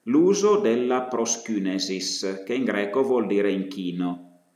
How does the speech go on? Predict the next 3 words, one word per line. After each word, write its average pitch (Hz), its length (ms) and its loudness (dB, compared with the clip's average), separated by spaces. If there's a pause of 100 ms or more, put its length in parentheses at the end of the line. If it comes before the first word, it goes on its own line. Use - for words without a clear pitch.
(400)
Mm? - 200 -4 (1200)
Un'usanza 135 680 2
orientale 120 1080 -4